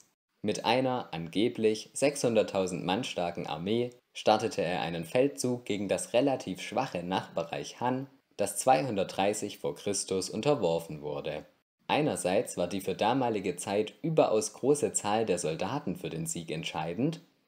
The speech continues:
natürlich aber auch die militärische Ordnung und Organisation des Staates, die durch die Reformen seiner Vorgänger etabliert worden war. Zweihundertachtundzwanzig vor Christus eroberte er dann Zhao.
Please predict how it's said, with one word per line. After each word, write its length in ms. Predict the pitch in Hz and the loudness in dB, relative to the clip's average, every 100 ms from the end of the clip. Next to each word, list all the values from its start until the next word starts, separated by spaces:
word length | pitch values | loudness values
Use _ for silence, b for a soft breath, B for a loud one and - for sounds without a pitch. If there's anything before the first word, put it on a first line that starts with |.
| - | -6
natürlich 500 | 104 - 151 156 143 | -4 8 8 8 2
aber 300 | 170 - - | 2 2 6
auch 240 | 151 180 | 6 4
die 160 | - 101 | -2 -4
militärische 840 | 95 90 90 - 127 113 - - - | -2 -2 -2 0 0 0 -2 2 2
Ordnung 420 | 127 127 120 117 | 2 0 -2 -2
und 160 | 90 | -4
Organisation 840 | - 82 82 82 - - 127 139 143 | -4 -2 -4 -6 -6 -4 2 4 2
des 160 | 85 - | -2 -4
Staates, 680 | 95 104 - 101 98 - _ _ - | 0 0 0 -2 -4 -10 _ _ -2
die 100 | 107 | 0
durch 200 | 101 - | 0 0
die 100 | 98 | -2
Reformen 560 | 95 - 139 147 143 | 2 4 4 4 2
seiner 260 | 95 85 76 | 0 0 -2
Vorgänger 680 | - 107 101 98 98 95 - | 4 4 4 -2 -2 -4 -4
etabliert 600 | - 135 - 87 82 78 | 2 2 2 -2 -4 -4
worden 340 | 78 73 76 | -6 -6 -8
war. 320 | 73 73 76 - _ _ | -8 -6 -8 -10 _ _
Zweihundertachtundzwanzig 1200 | - 104 120 110 104 147 160 127 107 98 90 - - | 0 2 4 2 2 0 0 0 0 -2 -2 -6 -8
vor 160 | 85 | -6
Christus 560 | - 107 - 123 120 - | 0 0 2 0 0 0
eroberte 680 | 147 - 87 - - 87 | 2 2 2 0 -2 -2
er 140 | 87 87 | -2 0
dann 240 | 104 139 | 0 0
Zhao. 420 | - 78 76 73 | -2 -4 -4 -6